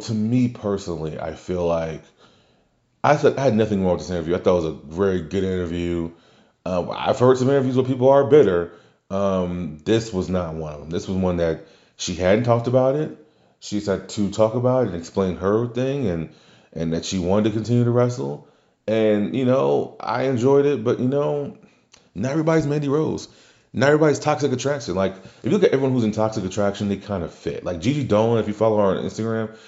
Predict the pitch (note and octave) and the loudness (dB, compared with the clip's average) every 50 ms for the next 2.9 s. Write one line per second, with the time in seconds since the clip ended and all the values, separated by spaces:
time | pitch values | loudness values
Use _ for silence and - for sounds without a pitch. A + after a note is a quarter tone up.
0 | - _ - - C3 B2 A2+ B2 B2+ B2 B2 - - - A2+ A#2 - - A2+ A2+ | -20 _ -8 -6 -4 2 4 4 6 4 2 0 0 -2 -2 -2 -2 -8 -8 -6
1 | A#2 A2+ A#2 B2 B2 - F#3+ G3 C3+ - - - F#2 F#2 D2 F2+ F#2 - A#2+ A#2 | -4 -4 -4 -4 -6 -4 -6 -6 -6 -8 -8 -6 -6 -2 -2 -2 -4 -4 -2 -2
2 | - - - - - F2 - - C#3+ C#3 C3 D3+ - - - F2 - - | -2 -2 0 -2 -2 -2 0 2 2 2 4 4 2 2 0 -2 -6 -10